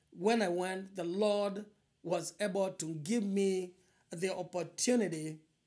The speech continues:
uh, to read, to, uh, to, to meet the right people.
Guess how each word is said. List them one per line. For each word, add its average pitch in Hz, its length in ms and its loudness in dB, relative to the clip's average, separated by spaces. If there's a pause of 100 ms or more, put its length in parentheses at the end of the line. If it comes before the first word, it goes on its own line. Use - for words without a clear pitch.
(320)
uh, 175 140 0
to 175 160 -4
read, 214 400 0 (180)
to, 180 260 -2
uh, 175 220 2
to, 185 220 -8
to 165 180 -6
meet 214 480 0
the 160 100 -2
right 170 320 -4
people. 143 460 -10